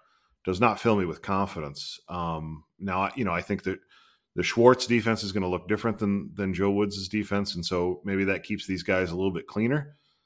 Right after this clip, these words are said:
and they're able to make more plays, and they, they look less overwhelmed. But, um, you know, there were, there were,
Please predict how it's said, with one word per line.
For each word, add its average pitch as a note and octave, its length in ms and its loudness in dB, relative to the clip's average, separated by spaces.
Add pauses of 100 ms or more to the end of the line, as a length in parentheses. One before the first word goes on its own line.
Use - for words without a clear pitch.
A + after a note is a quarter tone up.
(260)
and F#2 200 -2
they're F#2 160 4
able F#2 200 2
to F#2+ 60 0
make G2 220 0
more G2+ 140 2
plays, G2+ 360 2
and F#2 100 -2
they, F#2+ 200 0 (100)
they F#2+ 140 -2
look G2 380 0 (220)
less G2 240 -2
overwhelmed. F#2 640 0 (100)
But, F2 200 -2 (600)
um, E2 540 -2 (180)
you A#2 120 -4
know, F2 100 -4
there G2 160 0
were, G2+ 140 0 (120)
there A2+ 140 2
were, G#2 160 2